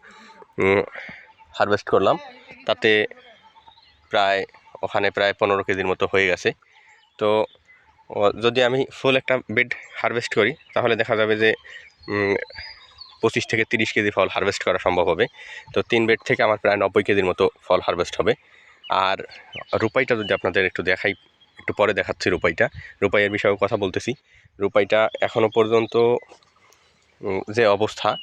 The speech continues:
তাতে রূপাইয়ের গাছ আমার আরও প্রায় দশ দিন আগেই শেষ হয়ে গেছে। আর রূপাইয়ের ফলও আমি সেরা শুরু করি, ও, তুষারার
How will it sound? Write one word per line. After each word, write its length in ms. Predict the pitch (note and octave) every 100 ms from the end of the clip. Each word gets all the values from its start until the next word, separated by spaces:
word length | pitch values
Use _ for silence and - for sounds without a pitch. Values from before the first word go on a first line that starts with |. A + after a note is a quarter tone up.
| - - -
তাতে 240 | G#2 - A2+ - G#2
রূপাইয়ের 400 | A2+ A#2 A2+ G#2
গাছ 200 | G#2+ A2
আমার 220 | G#2+ A2 -
আরও 200 | G2+ G#2
প্রায় 300 | - G2+ G2+
দশ 160 | F#2+ G2+ -
দিন 80 | G2+
আগেই 160 | G2 G#2+
শেষ 120 | G#2 -
হয়ে 140 | E2+ E2+
গেছে। 160 | - D#3+ - - - - - -
আর 240 | F2+ F#2 - - -
রূপাইয়ের 400 | G#2 A2 A#2 A2 -
ফলও 220 | G#2+ A2
আমি 180 | A2+ A2+
সেরা 280 | - A#2+ G#2
শুরু 220 | - G#2
করি, 200 | G2+ G2 A2 _ _ _ _ -
ও, 100 | F2 F2 - -
তুষারার 480 | G#2+ A2+ G2+ G2